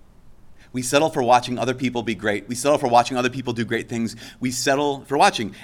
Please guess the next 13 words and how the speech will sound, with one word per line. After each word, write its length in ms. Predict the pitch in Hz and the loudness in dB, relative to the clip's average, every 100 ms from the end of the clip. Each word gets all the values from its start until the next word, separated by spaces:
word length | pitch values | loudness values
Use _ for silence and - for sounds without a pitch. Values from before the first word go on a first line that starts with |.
| - - _ _ _ - | -20 -20 _ _ _ -2
And 280 | 139 151 | 2 4
we're 100 | 147 | 4
entertained 400 | 165 175 - 277 | 4 4 4 6
by 160 | 226 151 | 8 8
it. 140 | 107 - - - _ - _ _ - _ _ _ - _ _ _ | 6 -4 -20 -20 _ -20 _ _ -20 _ _ _ -20 _ _ _
And 80 | 131 | -6
it 40 | |
doesn't 200 | 131 160 | -2 -2
cost 280 | - 226 208 | 2 2 2
us 100 | 135 | -6
anything. 400 | 127 113 117 95 - - _ - - _ - _ - - - _ | -4 -4 -6 -10 -14 -20 _ -20 -20 _ -20 _ -20 -20 -20 _
That's 200 | 233 277 | -4 0
okay. 260 | 143 180 | 0 0